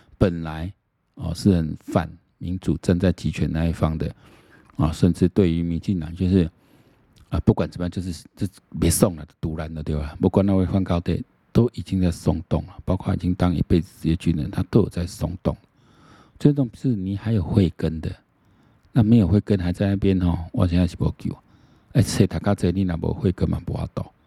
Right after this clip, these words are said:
我没有智慧，是让你更惨。你就拿恩恩这个事来说好了。我先讲一件事，那上礼拜在讲什么？很多孩子死了，哇，国民党脑干呢，软干呢？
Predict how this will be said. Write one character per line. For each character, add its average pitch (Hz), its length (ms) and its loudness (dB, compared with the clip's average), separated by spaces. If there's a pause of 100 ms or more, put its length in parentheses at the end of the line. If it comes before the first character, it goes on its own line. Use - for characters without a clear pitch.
(440)
我 90 100 -6
没 101 140 6
有 92 60 6
智 90 280 2
慧， 87 160 4
是 82 140 -6
让 85 160 0
你 87 60 -4
更 80 200 -4
惨。 - 160 -14 (600)
你 - 120 2
就 107 140 6
拿 90 260 0
恩 95 220 0
恩 90 120 -4
这 90 120 -2
个 80 100 -2
事 90 160 -2
来 80 160 0
说 80 260 -2
好 - 160 -6
了。 - 120 -10 (880)
我 - 100 0
先 120 180 4
讲 - 160 -6
一 87 60 -12
件 85 160 -6
事， 85 180 -10 (220)
那 104 100 2
上 98 220 2
礼 80 100 -2
拜 95 240 2 (680)
在 104 140 4
讲 - 200 -2
什 82 60 -2
么？ 80 80 2
很 80 120 -2
多 101 160 4
孩 85 160 -2
子 80 120 -4
死 - 180 -10
了， 76 160 -8
哇， 101 300 2
国 120 240 2
民 107 100 4
党 117 240 4
脑 92 180 0
干 113 280 0
呢， 107 140 4
软 95 220 4
干 123 240 2
呢？ 110 200 2